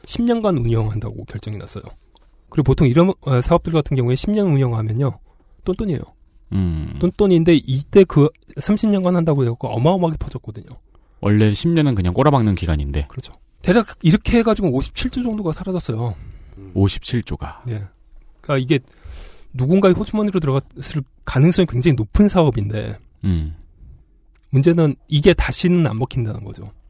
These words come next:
Speaker 1: 자원외교라고 하면은 다 한탕한 거라고 딱 생각들을 하니까.
Speaker 2: 네네.
Speaker 1: 아, 박근혜 대통령 당선되고 나서부터는 자원외교 얘기는 쑥 들어가죠.
Speaker 2: 음, 수법 하나가 이미 파회가 된 <laughs> 수법이라서 그럼 난 뭘로 해먹나.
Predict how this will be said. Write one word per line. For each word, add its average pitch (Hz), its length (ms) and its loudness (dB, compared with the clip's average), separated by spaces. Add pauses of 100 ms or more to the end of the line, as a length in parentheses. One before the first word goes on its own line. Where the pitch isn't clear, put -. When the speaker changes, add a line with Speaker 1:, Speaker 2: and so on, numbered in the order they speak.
(160)
Speaker 1:
자원외교라고 147 720 2
하면은 117 360 -2
다 117 320 -2
한탕한 156 600 -2
거라고 123 340 -6
딱 - 180 -10
생각들을 127 460 -4
하니까. 113 420 -4 (100)
Speaker 2:
네네. 76 500 0 (400)
Speaker 1:
아, 127 120 -2
박근혜 156 300 2
대통령 127 840 2 (200)
당선되고 120 420 4
나서부터는 123 500 -2
자원외교 143 480 2
얘기는 113 220 -2
쑥 - 160 -14
들어가죠. 110 360 -16 (600)
Speaker 2:
음, 90 720 -4
수법 - 420 2
하나가 120 300 4
이미 85 220 2
파회가 131 600 2
된 95 360 4
<laughs> - 0 -
수법이라서 82 760 2 (420)
그럼 139 200 4
난 107 160 2
뭘로 90 320 4
해먹나. 73 420 -2